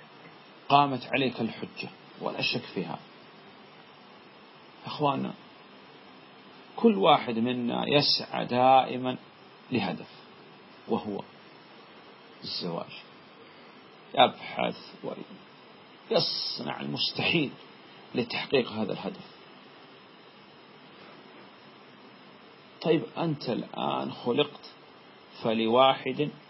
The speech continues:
كن واحدا في واحد، أعني طريق الحق والإيمان. النبي صلى الله عليه وسلم هدف في هذه الدنيا عبادة الله. عندما دخل الناس في دين الله أفواجا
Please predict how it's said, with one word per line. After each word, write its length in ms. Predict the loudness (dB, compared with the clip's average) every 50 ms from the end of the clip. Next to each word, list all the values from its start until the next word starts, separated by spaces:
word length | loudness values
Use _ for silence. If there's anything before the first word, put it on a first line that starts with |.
| -20 -20 -20 -20 -20 -20 -20 -20 -16 0
كن 260 | 2 4 4 4 4
واحدا 720 | 4 6 8 8 8 6 4 2 -2 0 0 0 0 -2 -6 -12 -16 -20 -20 -20 -20 -20 -20 -10 -2
في 180 | 2 4 4 4
واحد، 720 | 4 6 6 6 6 6 4 0 -4 -4 -2 -2 -2 -2 -6 -10 -20 -20 -20 -20 0 6 8
أعني 360 | 8 8 8 4 -4 -8 0
طريق 340 | 4 6 6 6 6 4 0
الحق 400 | -2 0 0 0 0 0 -2 -4
والإيمان. 460 | -4 -2 -2 -4 -4 -4 -4 -6 -8 -10 -14 -20 -20 -20 -20 -20 -20 -20 -20 -20 -20 -20 -20 -20 -20 -20 -20 -20 -20 -20 -20 -20 -20 -20 -20 -20 -20 -20 -20 -20 -20 -20 -20 -20 -20 -20 -20 -20 -20 -20 -20 -16 -8 -2
النبي 180 | 4 4 6
صلى 160 | 6 6 2 0
الله 100 | 0 0
عليه 100 | 2 2
وسلم 180 | 2 2 2
هدف 260 | 2 4 4 2 4
في 60 | 2 2
هذه 160 | 2 2 2
الدنيا 360 | 0 0 -2 -2 -2 -4 -6 -8 -12 -18 -20 -20 -20 -20 -20 -20 -20 -20 -20 -20 -6 -2
عبادة 380 | 0 0 2 2 0 0 -2 -6 -6
الله. 180 | -8 -8 -8 -10 -12 -16 -20 -20 -20 -20 -4 2
عندما 460 | 4 4 4 4 4 4 4 2 2
دخل 320 | 2 0 0 2 0 0
الناس 260 | 0 -2 -4 -6 -4
في 80 | -4 -4
دين 200 | -2 -2 -2 -2
الله 240 | -2 -2 0 0 -2
أفواجا 440 | 0 0 2 2 2 2 -2 -4